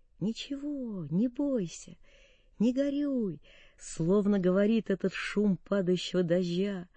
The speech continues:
Ты переживаешь миг обновления. Вспомни, немного минут назад эта земля была суха,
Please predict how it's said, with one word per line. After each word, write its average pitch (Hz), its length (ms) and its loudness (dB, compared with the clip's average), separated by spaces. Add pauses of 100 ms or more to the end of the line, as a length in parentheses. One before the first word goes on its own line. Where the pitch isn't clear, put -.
(680)
Ты 262 160 -2
переживаешь 233 840 0
миг 226 260 2
обновления. 196 960 -2 (1000)
Вспомни, 202 960 -6 (720)
немного 247 440 6
минут 269 320 4
назад 240 500 0
эта 220 160 0
земля 226 420 4
была 226 260 0
суха, 208 680 -4